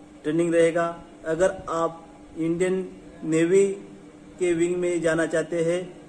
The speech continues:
तो आपको विशाखापट्टनम में एक साल के लिए भेजा जाएगा। अगर आप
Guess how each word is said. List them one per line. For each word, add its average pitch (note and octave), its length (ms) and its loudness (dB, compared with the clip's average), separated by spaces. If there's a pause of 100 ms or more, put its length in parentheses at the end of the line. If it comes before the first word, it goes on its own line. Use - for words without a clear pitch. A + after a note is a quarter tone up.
(280)
तो E3 80 -2
आपको F#3 720 0 (600)
विशाखापट्टनम F3+ 760 0
में E3+ 180 0
एक E3+ 180 0
साल E3 200 0
के E3+ 100 -2
लिए E3+ 120 2
भेजा D3 260 2
जाएगा। B2+ 420 2 (880)
अगर F3 220 2
आप E3 560 -2